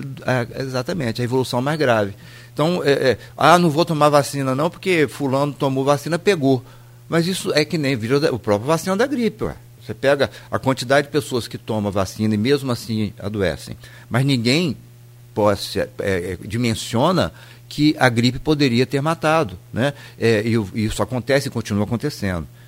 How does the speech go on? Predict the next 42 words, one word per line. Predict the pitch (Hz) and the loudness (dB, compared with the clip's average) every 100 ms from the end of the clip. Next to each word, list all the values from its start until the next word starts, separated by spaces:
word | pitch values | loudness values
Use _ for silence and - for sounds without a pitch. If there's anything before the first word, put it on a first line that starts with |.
| - | -12
né? | - 104 | -2 0
Eu | |
tenho | 95 104 | 2 0
na | 101 | 2
minha | 104 | 0
família | 104 123 107 117 151 | 0 0 0 2 0
pessoa | 160 175 - 101 120 | -2 -4 -2 -2 -2
que | - 185 | -6 -10
faleceu | - 196 208 - 175 196 | -4 -2 -2 -2 -2 -2
de | |
gripe, | 262 190 147 - - - - - | -2 0 -2 -4 -20 -20 -20 -16
né? | - 104 135 | -4 0 2
Algum | 85 90 101 | 2 0 -2
te-, | 123 | -2
an-, | 104 127 | 4 4
pré-pandemia. | 123 113 131 170 170 185 143 123 - - - - | 4 4 4 4 2 4 4 2 0 -14 -20 -12
Quer | - | 0
dizer, | 104 - - | 2 2 -2
e, | 110 - | -2 0
isso | 117 - | -4 2
tá | 131 | 2
na | 139 | 2
nossa, | 127 135 175 - 175 127 | 2 2 2 2 -2 -2
na | 127 | -2
nossa | 131 147 180 | -2 0 0
mão, | 151 135 131 | 0 2 4
nossa | 117 127 143 | 4 2 0
vida | 113 143 147 120 | 0 4 4 4
do | 107 | 0
dia | 95 104 | 0 0
a | |
dia. | 92 82 85 | 0 -2 -4
Só | 82 131 | -2 -4
que | - 147 | -2 0
entra | 131 120 | 0 0
do | 110 | -4
hospital, | 101 - 117 156 135 - | -4 -2 2 4 2 0
ô | 78 | -8
Luiz, | - - - - - | -10 -14 -18 -20 -8
e | 113 | -2
entra | 120 127 | -2 -2
como, | 123 135 139 | -2 -2 0